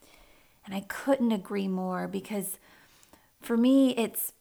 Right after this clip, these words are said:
it's not about guilt or charity. If, if all we do is feel guilty about the needs of the world and, and the things that we see, that we're not going to accomplish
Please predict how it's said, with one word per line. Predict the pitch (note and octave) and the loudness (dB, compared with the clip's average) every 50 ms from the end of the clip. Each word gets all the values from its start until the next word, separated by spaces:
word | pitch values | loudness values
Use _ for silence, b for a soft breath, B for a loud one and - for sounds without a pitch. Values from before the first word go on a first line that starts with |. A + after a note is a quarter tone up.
| _ | _
it's | - A3+ - - - | -10 -8 -6 -2 0
not | A3 G#3+ A3 A3 A3+ A#3+ B3 B3 | 0 2 4 6 6 6 6 6
about | A#3+ G#3+ A#3+ G#3 F#3+ F#3 - F#3 F3 E3+ - | 4 4 2 2 2 2 0 -2 -6 -8 -4
guilt | G3+ G3+ F#3+ F#3 F3 E3 - - - - | 0 0 2 2 0 -2 -4 -8 -12 -10
or | F#3 F3 | -10 -8
charity. | F3 - - - F#3+ F#3+ F#3 F#3 F3 E3+ E3+ - - - | -4 -2 -2 -2 -2 -4 -4 -4 -4 -6 -8 -8 -8 -6
If, | F3+ F3 F#3 - _ - | -6 -6 -8 -10 _ -10
if | - - - - - | -10 -10 -8 -6 -4
all | A3+ A3 A#3 B3 B3 B3+ | -2 2 2 2 2 2
we | A3+ G#3+ G#3+ | 0 -2 -4
do | F3+ F3 G#3+ F#3+ F#3 F#3 F#3 | -6 -6 -6 -4 -4 -4 -4
is | - F3 F3 - - - | -4 -6 -6 -6 -8 -6
feel | - F3+ E3+ E3 E3+ E3+ - _ - | -6 -6 -4 -4 -6 -8 -12 _ -8
guilty | - G3+ G3+ G#3+ G#3+ G#3+ - - - C#3 F#2+ F#2 - - B B B B B B | -4 -2 0 0 -2 -2 -6 -8 -8 -8 -10 -10 -14 -18 B B B B B B
about | B F#3 F3 F#3 F3 F3+ - - | B -2 0 0 0 0 -2 -2
the | F#3+ | 0
needs | G3 G3 G3 G3 F#3+ F3+ - | 0 0 0 0 -2 -2 -4
of | G3 F3+ | -4 -4
the | F#3 F3 | -4 -4
world | E3 F3 F3+ F3 F3+ F3 E3+ F3 | -4 -2 -2 -2 -2 -2 -2 -4
and, | E3+ F3+ F3 F3+ | -4 -6 -6 -6
and | - - F3 | -6 -6 -6
the | F3+ E3+ | -6 -8
things | F3 - A#3+ G3+ G3+ G#3 G3+ G3+ | -8 -4 -2 -2 0 0 -2 -4
that | - - - | -6 -6 -6
we | F3+ F3+ | -6 -4
see, | F3 - - - G#3 F#3+ F#3 F3+ F3 | -4 -4 -4 -4 -4 -2 -2 -4 -4
that | F3+ F#3 F3+ - - | -4 -6 -6 -6 -6
we're | - G#3+ A3+ A3 | -4 -2 -2 -2
not | G#3+ A3 A3 A#3 A3+ - | -2 -2 -4 -6 -6 -6
going | A3+ G3+ F#3+ F3+ | -6 -4 -4 -4
to | F3+ E3+ | -4 -6
accomplish | E3+ - - F#3+ F#3 F#3 F3 - F#3+ D#3+ - - | -6 -6 -6 -6 -4 -6 -6 -6 -10 -8 -8 -10